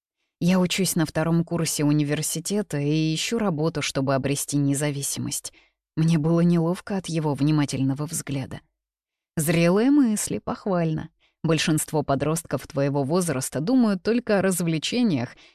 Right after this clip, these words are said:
и разрушают свою печень. Насколько ты свободна?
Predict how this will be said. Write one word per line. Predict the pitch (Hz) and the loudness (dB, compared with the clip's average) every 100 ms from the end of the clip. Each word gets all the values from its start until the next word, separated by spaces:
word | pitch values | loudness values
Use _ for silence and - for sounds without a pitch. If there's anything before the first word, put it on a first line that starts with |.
| _ | _
и | 214 | 2
разрушают | 277 269 233 196 - 208 240 | 2 4 2 2 0 0 -2
свою | - 180 170 190 | -2 0 0 0
печень. | - 123 123 - - - _ _ _ _ | -2 -6 -4 -6 -8 -10 _ _ _ _
Насколько | - 220 - 311 - | 0 0 2 -2 -2
ты | 175 | -2
свободна? | 147 - 147 160 120 - - | -4 -2 -4 -4 -8 -8 -12